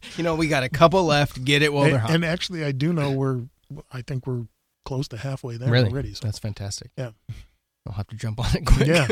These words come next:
Speaker 1: <laughs> That's great.
Speaker 2: It, it is a cool place.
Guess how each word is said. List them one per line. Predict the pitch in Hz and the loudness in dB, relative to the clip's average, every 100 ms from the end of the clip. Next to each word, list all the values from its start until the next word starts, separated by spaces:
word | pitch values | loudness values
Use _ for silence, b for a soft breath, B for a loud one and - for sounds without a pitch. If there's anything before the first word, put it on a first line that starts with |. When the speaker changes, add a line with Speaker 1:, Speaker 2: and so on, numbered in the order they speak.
| 139 - | -2 -4
Speaker 1:
<laughs> | 156 - 165 - 175 _ _ _ B B 160 135 117 - | -6 -8 -12 -12 -16 _ _ _ B B -16 -16 -16 -14
That's | - - | -14 -12
great. | 104 80 | -6 2
Speaker 2:
It, | 175 190 | 2 2
it | 156 151 | 0 0
is | 156 143 | 0 -2
a | |
cool | 120 139 120 | -4 -6 -6
place. | 127 113 104 | -8 -10 -12